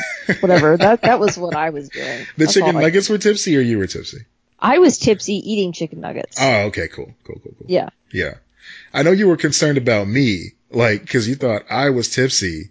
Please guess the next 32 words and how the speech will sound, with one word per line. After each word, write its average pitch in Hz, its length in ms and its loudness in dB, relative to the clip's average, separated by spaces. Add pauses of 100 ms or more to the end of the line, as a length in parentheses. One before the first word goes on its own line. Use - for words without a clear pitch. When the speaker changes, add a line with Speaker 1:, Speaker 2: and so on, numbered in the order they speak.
Speaker 1:
as 101 180 -6
well. 190 200 6
Speaker 2:
You 415 120 8
were 403 200 6
worse 247 360 2
off 214 240 0
than 185 100 -6
I 175 140 -6
was, 135 400 -10
and 196 100 -4
Speaker 1:
I 185 100 4
Speaker 2:
I'm, 226 100 4
Speaker 1:
wasn't 180 280 2
Speaker 2:
like, 196 140 4
Speaker 1:
tipsy, 185 220 2
Speaker 2:
half 202 100 0
Speaker 1:
though. - 80 -6
Speaker 2:
your 180 100 -4
size. 147 480 -6
Speaker 1:
Let 156 160 2
me 247 100 0
tell 220 220 4
you, 160 260 -2
let 143 140 2
me 160 80 2
tell 151 220 2
you 131 160 2
where 117 300 2
my 107 240 0
mind 98 360 -4
goes. 82 280 -10
So 131 520 0